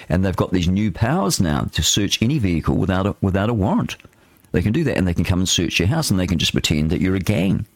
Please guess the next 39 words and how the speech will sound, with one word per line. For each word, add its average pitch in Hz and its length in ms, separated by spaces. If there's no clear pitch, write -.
<laughs> - 920
and, 95 220
under 107 200
those 113 220
powers. 127 460
And 98 100
that's - 140
how 127 140
they 123 120
do 120 220
it. - 160
And, 107 400
you 104 180
know, 101 120
and 98 220
the 101 80
other 175 120
thing 82 200
is, 78 160
too, 123 240
I, 87 100
one 101 300
of 131 80
the 92 80
silly 123 320
things 80 260
that, 82 160
one 104 160
of 85 120
the, - 120
I 76 80
don't 90 280
like 67 220
about - 240
Mitchell, 67 320
some 208 220
things 107 220
I 78 80
do 101 260